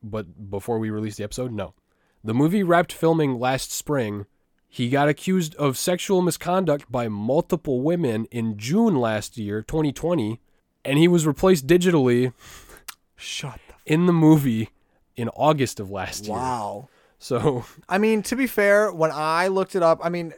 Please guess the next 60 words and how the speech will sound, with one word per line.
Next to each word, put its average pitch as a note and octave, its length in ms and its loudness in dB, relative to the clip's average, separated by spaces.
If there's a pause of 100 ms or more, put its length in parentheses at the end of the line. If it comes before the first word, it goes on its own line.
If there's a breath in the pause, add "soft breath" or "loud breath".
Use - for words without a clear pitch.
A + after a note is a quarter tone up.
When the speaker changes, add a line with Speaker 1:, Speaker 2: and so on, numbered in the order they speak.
(140)
Speaker 2:
to F3 100 -10
be E3 80 -8
fair, C#3 260 -4
I A#2+ 140 -6
also A#2+ 280 -8
don't A#2+ 400 -10
use A#2+ 400 -8
anything A#2 340 -10
but, A2+ 140 -10
like, A2 220 -14
Google. A#2+ 320 -6
Like, C#3 140 -6
I'll C3 140 -4
Google B2+ 420 -6
Army A#2 220 -6
of G2+ 100 -10
the A2+ 60 -16
Dead G#2+ 260 -8
Speaker 1:
Yeah. F#2+ 140 -4
Speaker 2:
cast, F2+ 360 -8
and C3+ 120 -8
then B2 80 -8
whoever A#2 240 -8
pops - 340 -10
up. C3 180 -6 (280 soft breath)
So C#3+ 220 2
I C#3 160 4
just D#3 140 -4
saw C#3 200 2
Chris D3 200 -6
D'Elia, C3+ 340 -4
and C#3 80 -8
I C3 100 -6
was B2 100 -8
like, A#2 140 -10
"Weird," G#2+ 520 -6 (100)
and C#3+ 120 -4
I C3+ 80 0
didn't B2+ 160 -4
give A#2+ 120 -4
a G#2+ 40 -10
fuck A2 320 -12
about F#2 380 -6
Speaker 1:
Uh, D2 40 -14 (320)
Speaker 2:
rewatching. A2 480 -10
Speaker 1:
Marty C#3+ 260 4
told C3+ 200 4
me, A#2 100 2
and A2 160 -2
I A#2+ 60 2
looked B2 220 0
up A2 160 -2
immediately, G2 520 -8
and F#2+ 160 -8
he G#2+ 80 -6
wasn't G2+ 300 -6
in G2 80 -8
the F#2 80 -8
list. - 480 -4
<laughs> - 40 -18